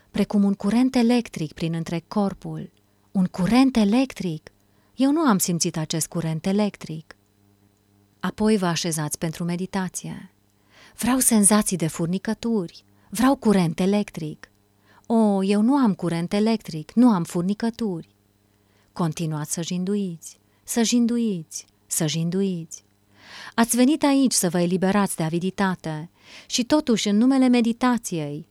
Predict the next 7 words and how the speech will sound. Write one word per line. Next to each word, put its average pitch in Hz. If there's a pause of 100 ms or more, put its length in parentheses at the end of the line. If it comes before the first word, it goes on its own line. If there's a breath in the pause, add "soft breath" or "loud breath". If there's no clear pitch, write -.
(140)
în 214
numele 240
vipassanei, 170 (160 soft breath)
ați -
început 165
să 170
jinduiți, 180